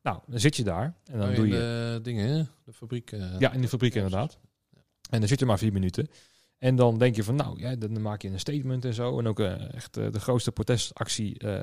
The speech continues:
Speaker 1: van Nederland volgens mij. Want er waren iets van zeshonderdduizend handtekeningen. Dat was nog nooit, eh, gebeurd.
Speaker 2: Nee.
Speaker 1: En ik heb geen enkel iets van in, op één gezien, bij Jinek, bij Bo, bij het journaal. Niks.
Speaker 2: Nee, ik denk, eh, via jouw persoonlijke LinkedIn, eh, dat ik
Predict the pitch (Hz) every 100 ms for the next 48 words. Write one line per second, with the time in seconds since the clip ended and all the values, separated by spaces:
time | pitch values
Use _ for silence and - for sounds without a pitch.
0 | 95 - 107 113 135 139 131 123 120 123
1 | 151 120 104 101 98 104 110 110 107 101
2 | 101 95 110 110 104 98 95 90 95 104
3 | 101 110 98 - 95 90 95 117 165 -
4 | 95 - _ _ 110 110 113 - 107 104
5 | 101 - _ - 160 160 151 147 147 -
6 | 123 - 117 117 - - 123 117 113 110
7 | - 127 117 113 107 104 110 110 101 101
8 | 117 107 104 104 101 98 95 101 107 101
9 | 104 101 101 98 95 - 110 107 98 98
10 | - _ _ 101 107 139 - - - -
11 | 95 95 107 101 104 98 101 101 - 104
12 | 101 101 98 - 113 107 107 104 104 98
13 | 120 135 131 123 120